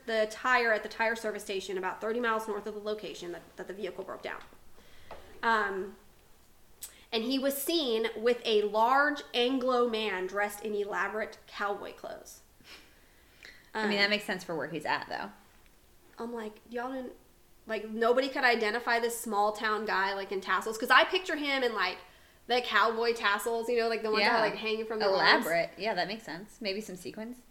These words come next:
Speaker 1: Yeah, no lie. Like, the little,
Speaker 2: Mm-hmm.
Speaker 1: um, rhinestones. What was it, what, what was it back then? The little
Speaker 2: Bedazzle?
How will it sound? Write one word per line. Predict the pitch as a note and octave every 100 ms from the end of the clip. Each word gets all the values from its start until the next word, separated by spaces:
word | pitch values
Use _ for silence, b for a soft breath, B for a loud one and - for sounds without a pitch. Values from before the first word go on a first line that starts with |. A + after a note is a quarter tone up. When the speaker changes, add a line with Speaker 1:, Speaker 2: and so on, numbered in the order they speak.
| -
Speaker 1:
Yeah, | C4 A#4+ E5
no | D4+
lie. | C5 D5 D#5+ G#4
Like, | D4 C4+
the |
little, | D4 D4+ D4 D4
Speaker 2:
Mm-hmm. | C4+ B3 A3+
Speaker 1:
um, |
rhinestones. | A#3 B3+ D4 - D4 D4 D4+ C#4
What | C4+
was | F4+ G#4
it, | C4
what, | C4+ G#4 - - -
what | C#4+
was | F#4 F#4
it |
back | F4+ F4 E4+
then? | E4+ D#4
The | -
little | G3
Speaker 2:
Bedazzle? | F3 F3+ A3 A#3+